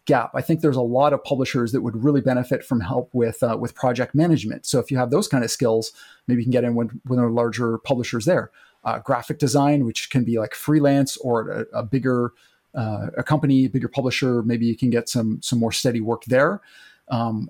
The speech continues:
art, of course, um, marketing, um, you know, a, a lot of that, it, it can be done, like, freelance, but if you get enough companies interested in you and you're going into all the different groups and, and showing, you know, what you've learned through, you know, maybe Facebook ads,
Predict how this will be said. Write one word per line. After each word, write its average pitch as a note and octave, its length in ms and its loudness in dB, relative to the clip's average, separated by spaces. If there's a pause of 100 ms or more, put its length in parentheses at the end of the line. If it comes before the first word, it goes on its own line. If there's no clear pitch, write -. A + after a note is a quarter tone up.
art, D3 360 -2
of C#3 140 -8
course, C#3+ 580 0 (400)
um, A#2 460 -4 (100)
marketing, D3+ 680 2 (220)
um, A#2 380 -4
you C3+ 100 2
know, A2+ 200 -2 (760)
a, C#3 200 -2
a D3+ 80 2
lot D#3 180 4
of C3+ 80 2
that, C3+ 200 4
it, C#3+ 200 -4
it D3+ 140 -6
can D#3 120 4
be C3+ 80 4
done, B2+ 180 2
like, A#2 160 -4
freelance, C#3+ 600 2
but C#3+ 160 2
if B2+ 120 -4
you C#3+ 60 0
get D3 160 4
enough D#3 340 0
companies C3+ 440 0
interested D#3 400 0
in B2 100 2
you A#2 300 0 (300)
and B2 500 0 (340)
you're C3+ 220 2
going C#3 260 4
into B2+ 220 0
all C3+ 100 6
the B2 80 6
different B2 240 -2
groups D#3+ 300 4
and, A#2+ 180 0
and A#2 180 -2
showing, C3 420 4
you A#2+ 100 2
know, A2+ 120 2
what A2+ 220 2
you've B2+ 160 -2
learned D#3+ 360 4
through, B2 280 -2
you A#2 100 -2
know, A2 120 0
maybe A2+ 200 0
Facebook D3+ 460 -2
ads, D3 580 0